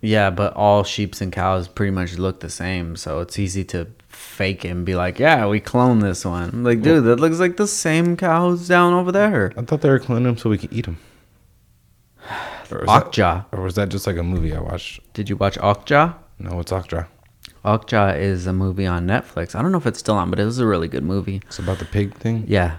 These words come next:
Speaker 1: it's about the, like, the pig, dinosaur-looking big-ass kind of, it was, like, a mix between a, a rhino and a pig. So just think about a rhino, but, like, mad delicious bacon.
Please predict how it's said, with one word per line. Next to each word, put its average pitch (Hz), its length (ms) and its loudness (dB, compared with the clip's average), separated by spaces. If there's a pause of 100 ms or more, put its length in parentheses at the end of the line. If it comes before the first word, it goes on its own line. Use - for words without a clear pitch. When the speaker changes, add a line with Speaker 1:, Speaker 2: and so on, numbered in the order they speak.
Speaker 1:
it's 98 180 -2
about 92 280 0
the, 85 100 -4
like, 82 220 -4 (520)
the 95 100 -6
pig, 98 560 0
dinosaur-looking 95 1300 -2
big-ass 92 520 0
kind 92 200 -2
of, 85 180 -6
it 131 100 4
was, 127 140 4
like, 131 260 2 (460)
a - 60 2
mix 110 240 2
between 107 380 0
a, 87 160 0 (180)
a 101 140 2
rhino 123 680 4 (260)
and 92 160 -2
a 82 60 -4
pig. 87 500 -2 (240)
So - 160 -2
just 104 220 0
think 117 180 4
about 107 240 6
a 90 60 4
rhino, 104 480 4
but, 98 260 0
like, 80 240 -6
mad 90 520 0
delicious 87 580 -4
bacon. 87 880 -4